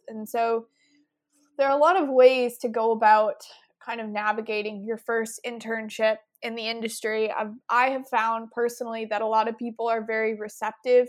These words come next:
to you approaching them with an idea to do an internship and kind of creating your own.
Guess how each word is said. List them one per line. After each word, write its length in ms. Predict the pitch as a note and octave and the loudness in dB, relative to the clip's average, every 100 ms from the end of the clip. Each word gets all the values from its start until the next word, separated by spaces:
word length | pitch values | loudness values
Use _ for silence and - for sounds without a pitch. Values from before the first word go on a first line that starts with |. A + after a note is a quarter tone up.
| - | -2
to 80 | A#3 | -12
you 400 | A3+ A3+ A3+ A3 | -8 -8 -8 -8
approaching 560 | A3 - A#3 A3+ B3 A#3 | -10 -4 -4 -2 -4 -4
them 360 | A#3 A3+ A3+ A3+ - _ - | -4 -2 -4 -6 -12 _ -8
with 240 | A3 G#3+ | -8 -6
an 80 | A3 | -6
idea 520 | A3 G#3+ A3 A3+ A#3 A3+ | -6 -6 -2 0 0 -4
to 100 | G#3+ | -10
do 240 | A#3 B3 | -4 0
an 100 | A#3 | 0
internship 640 | A3+ A3+ A3+ A#3+ A3+ A#3+ B3 A3+ | -2 -8 -10 -10 -6 -6 -6 -10
and 140 | A3 | -10
kind 220 | - G#3+ | -6 -6
of 120 | A3 - | -6 -10
creating 580 | - A3 G#3+ A3 A3 | -6 -2 0 0 -4
your 200 | G#3 G#3 | -8 -6
own. 380 | G#3 G#3+ A#3+ D4 | -4 -4 -4 -4